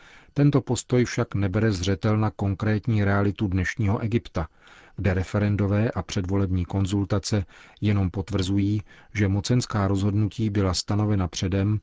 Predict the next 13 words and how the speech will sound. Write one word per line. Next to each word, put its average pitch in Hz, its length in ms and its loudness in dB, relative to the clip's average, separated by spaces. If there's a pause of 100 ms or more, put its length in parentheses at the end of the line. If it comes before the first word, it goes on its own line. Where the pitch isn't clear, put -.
(280)
a 95 100 0
mimo 110 320 2
jakýkoliv 101 560 -2
demokratický 92 720 -4
řád, 87 280 0 (840)
říká 92 400 -2
biskup 87 360 -4
Hana. 90 340 0 (920)
Proto 110 360 2
se - 140 -2
ozývá 92 460 0
také 95 300 0
názor: 92 520 0